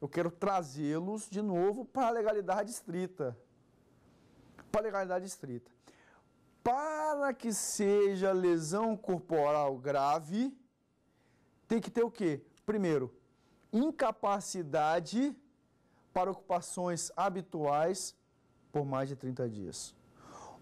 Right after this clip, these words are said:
Ou perigo de vida. Ou debilidade permanente de membro,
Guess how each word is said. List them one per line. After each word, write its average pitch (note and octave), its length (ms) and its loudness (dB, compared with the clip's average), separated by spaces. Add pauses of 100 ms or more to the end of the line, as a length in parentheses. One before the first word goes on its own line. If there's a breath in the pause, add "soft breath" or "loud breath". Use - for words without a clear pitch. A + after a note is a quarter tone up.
(120)
Ou C#4 400 4 (1800)
perigo D#3+ 380 0
de C#3+ 160 -8
vida. G2+ 400 -10 (1700 loud breath)
Ou A3 340 4 (600)
debilidade D#3+ 1300 -2 (200)
permanente F#3 960 -2 (480 soft breath)
de C3 160 -2
membro, F#3+ 680 2